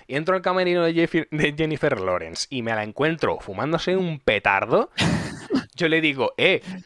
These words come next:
Speaker 1: pasa el porro". <laughs> Escucha, aparte que el rodaje de esa peli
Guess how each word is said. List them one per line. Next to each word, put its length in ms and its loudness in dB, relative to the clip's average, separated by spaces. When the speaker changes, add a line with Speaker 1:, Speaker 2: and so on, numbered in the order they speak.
Speaker 1:
pasa 200 -2
el 100 0
porro". 220 2
<laughs> 560 2
Escucha, 360 2
aparte 280 0
que 60 0
el 80 -2
rodaje 340 0
de 80 -2
esa 160 2
peli 300 0